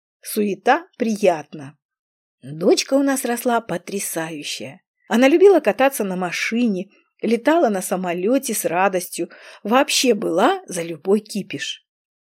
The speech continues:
Но трехлетка все равно может устать в самый неподходящий момент, расстроиться, расплакаться и вымотать нервы. Спасибо, что не схватила болячку перед вылетом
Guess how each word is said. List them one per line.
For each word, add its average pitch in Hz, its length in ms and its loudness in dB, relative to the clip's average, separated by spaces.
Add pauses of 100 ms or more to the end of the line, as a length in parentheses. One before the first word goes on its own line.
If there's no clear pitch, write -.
(440)
Но 202 180 -2
трехлетка 220 800 -2 (400)
все - 180 2
равно 269 280 2
может 208 340 0
устать 269 460 -4
в - 60 -14
самый 220 360 -4
неподходящий 196 760 -6
момент, 196 500 -2 (320)
расстроиться, 226 800 2
расплакаться 226 840 -2 (140)
и 156 120 -14
вымотать 185 640 -6
нервы. 165 600 -8 (640)
Спасибо, 247 640 2
что 220 180 -4
не 214 100 0
схватила 208 520 -2
болячку 196 480 -2
перед 196 260 -2
вылетом 190 520 -4